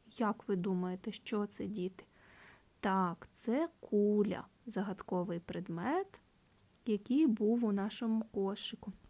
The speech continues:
У кулі є багато друзів, це різнокольорові кулі. Розгляньте кожен свою кулю, якого вона кольору. Прокотіть кулю по столу, покатайте її між долоньками.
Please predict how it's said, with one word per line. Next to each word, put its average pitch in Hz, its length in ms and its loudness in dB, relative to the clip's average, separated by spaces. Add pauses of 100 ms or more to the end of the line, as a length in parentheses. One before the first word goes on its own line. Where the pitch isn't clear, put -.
У - 80 -20
кулі 285 320 2
є 214 100 2
багато 208 480 -4
друзів, 240 500 0 (100)
це 226 260 0
різнокольорові 330 1000 0
кулі. 240 500 0 (540)
Розгляньте 220 600 -2 (100)
кожен 233 320 0
свою 339 460 4
кулю, 233 440 0 (100)
якого 220 440 -2
вона 320 340 0
кольору. 240 500 0 (440)
Прокотіть 220 600 -2
кулю 254 340 0
по 330 180 -4
столу, 262 560 0 (220)
покатайте 208 640 -4
її 294 280 2
між 262 220 -2
долоньками. 294 800 -2